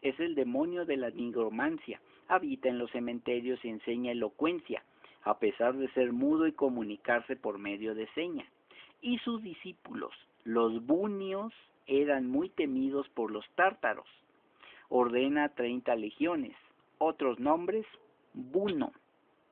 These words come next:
Que Dios lo reprima siempre. Llegamos con otro duque, que lleva una H. Se llama Beerit. Que Dios lo reprima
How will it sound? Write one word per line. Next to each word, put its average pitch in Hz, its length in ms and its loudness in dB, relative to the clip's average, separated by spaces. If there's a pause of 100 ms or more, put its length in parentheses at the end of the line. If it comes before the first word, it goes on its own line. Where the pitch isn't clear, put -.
(240)
Que 95 180 -2
Dios 117 300 4
lo 131 160 4
reprima 117 480 -6 (100)
siempre. 104 380 -10 (600)
Llegamos 143 520 2
con 131 220 2
otro 139 280 0
duque, 139 440 -6 (540)
que 104 140 -4
lleva 117 240 2
una 117 280 0
H. - 260 -6 (360)
Se 98 120 -4
llama 127 340 4
Beerit. 117 720 0 (420)
Que 95 160 -6
Dios 110 240 -4
lo 117 100 -2
reprima 107 540 -6